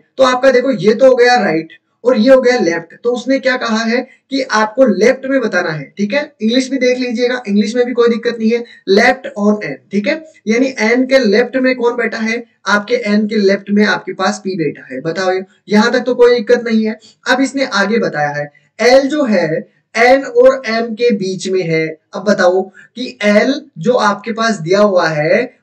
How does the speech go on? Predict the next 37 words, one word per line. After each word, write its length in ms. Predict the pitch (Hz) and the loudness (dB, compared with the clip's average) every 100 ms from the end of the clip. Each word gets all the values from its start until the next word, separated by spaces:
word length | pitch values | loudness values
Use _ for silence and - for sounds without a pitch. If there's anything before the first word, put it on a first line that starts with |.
| 196 | -4
वो 100 | 247 | -2
किस 200 | 262 254 | -2 -4
किस 180 | 269 262 | -6 -4
के 120 | 269 | -2
बीच 220 | 269 254 | 0 0
में 100 | 277 | 0
है, 160 | 262 208 - _ _ 214 | 0 0 -6 _ _ 0
एन 240 | 233 262 | 2 2
और 340 | - 233 254 220 | 0 2 2 2
एम 220 | 208 202 | 0 2
के 140 | 208 | 2
बीच 260 | 190 185 170 | 0 -2 -4
में। 80 | 175 | -8
एन 520 | 175 _ - 214 262 | -10 _ -2 2 2
हमारा 320 | 254 240 254 | 0 0 -2
fix 340 | 254 240 226 214 | -4 -6 -6 -2
है, 280 | 190 208 _ | -2 -4 _
इसको 280 | 226 220 269 | -10 -4 0
तो 100 | 285 | 0
change 300 | 285 233 226 | 0 -2 0
करना 320 | 208 180 180 | 0 -2 -2
नहीं 280 | 180 170 170 | -4 -6 -6
है। 160 | 170 160 _ - - | -6 -8 _ -20 -2
अब 140 | 240 269 | 0 0
इसको 280 | - 269 | -2 0
देखो, 200 | 247 254 | 0 2
यहाँ 340 | 254 185 208 247 | 0 0 0 0
पर 200 | 269 - | -2 -2
एन 260 | 220 233 202 | -2 0 0
रख 200 | 185 208 | -2 -2
नहीं 180 | 196 202 | -2 -2
सकते, 380 | 196 - 185 185 _ - | -6 -8 -10 -10 _ -6
ठीक 160 | 214 | -4
है। 140 | 302 302 - - | -4 -6 -10 -2
आपका 320 | 233 247 285 | 0 2 0
अगर 200 | 269 254 | 2 2
मैं 180 | 277 | 0